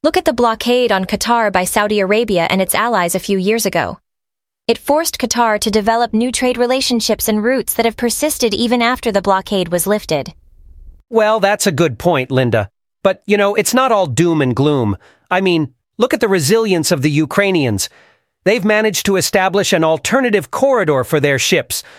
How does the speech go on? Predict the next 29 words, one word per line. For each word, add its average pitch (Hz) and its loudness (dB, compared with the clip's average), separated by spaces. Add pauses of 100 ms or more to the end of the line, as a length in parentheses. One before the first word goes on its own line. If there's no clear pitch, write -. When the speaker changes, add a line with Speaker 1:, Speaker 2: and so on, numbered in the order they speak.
(280)
Speaker 2:
hugging 208 2
the 170 2
western 170 0
coast 185 0
of 151 0
the 147 2
Black 165 0
Sea, 208 -2 (340)
within 196 2
the 180 0
territorial 196 2
waters 185 2
of 160 2
nato, 147 2
members 156 0
like 151 0
Romania, 151 2
Bulgaria, 156 2
and 143 0
Turkey. 143 -2 (220)
Speaker 1:
Yes, 240 2
that's - 0
true, 240 -2
Mark, 175 -2
but 202 4
it's 196 -2
a 202 2
risky 202 0
strategy. 180 0